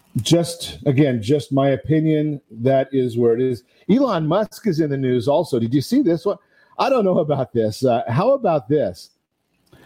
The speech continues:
I don't know how you say, he just had a baby this morning. No, no, his wife or his girlfriend, not him. And the baby's name, I don't know what their, this plan is. Are you ready for this one? X A E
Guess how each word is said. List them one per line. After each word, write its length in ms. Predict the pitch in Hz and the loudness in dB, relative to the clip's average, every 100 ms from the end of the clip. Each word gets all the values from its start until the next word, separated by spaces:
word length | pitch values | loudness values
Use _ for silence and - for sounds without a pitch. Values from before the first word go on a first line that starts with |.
| - - | -6 0
I 80 | 202 | 2
don't 80 | |
know 100 | 240 | 2
how 140 | 156 165 | 0 0
you 160 | 196 | 0
say, 480 | 151 - - 151 170 | -2 -4 0 2 2
he 120 | 156 | 0
just 140 | 151 170 | 0 0
had 100 | 214 | -2
a 80 | 110 | 0
baby 420 | 127 123 147 165 | 0 2 2 0
this 260 | 135 - | -2 -4
morning. 460 | 127 131 143 165 170 _ _ _ _ _ - | -2 0 0 -2 -4 _ _ _ _ _ 0
No, 140 | 165 - 175 | 2 2 2
no, 420 | 170 127 117 127 | 2 2 0 -2
his 120 | 151 110 | -2 2
wife 300 | 113 127 127 | 2 2 -2
or 60 | |
his 80 | 104 | -2
girlfriend, 440 | 131 123 113 117 | 0 0 0 0
not 160 | 120 113 | 0 0
him. 300 | 101 95 107 _ _ _ _ _ - - | 0 -2 -4 _ _ _ _ _ -4 0
And 180 | 147 147 | 2 2
the 40 | |
baby's 540 | 110 180 226 226 170 | 2 2 2 0 0
name, 380 | 143 143 123 104 - | 0 0 -2 -4 -2
I 100 | 151 | -2
don't 120 | 196 | 0
know 100 | 190 | -2
what 280 | 165 165 - | 0 -2 0
their, 340 | 160 139 123 _ | 0 0 -2 _
this 180 | 131 120 | -2 -2
plan 380 | - 139 143 147 | -2 -2 0 2
is. 400 | 151 160 135 - _ _ _ _ _ - | 0 0 -4 -12 _ _ _ _ _ 2
Are 60 | 151 | 4
you 120 | 143 | 4
ready 220 | 165 233 | 2 2
for 100 | 190 | 0
this 240 | 180 185 180 | 0 0 -2
one? 300 | 190 190 190 _ _ _ _ _ _ _ - - _ _ - | -4 -4 -14 _ _ _ _ _ _ _ -20 -20 _ _ 2
X 480 | 175 208 - - - 175 | 2 0 -6 -12 -2 2
A 340 | 185 185 185 - | 2 0 -2 -4
E 380 | 175 180 180 | 0 2 0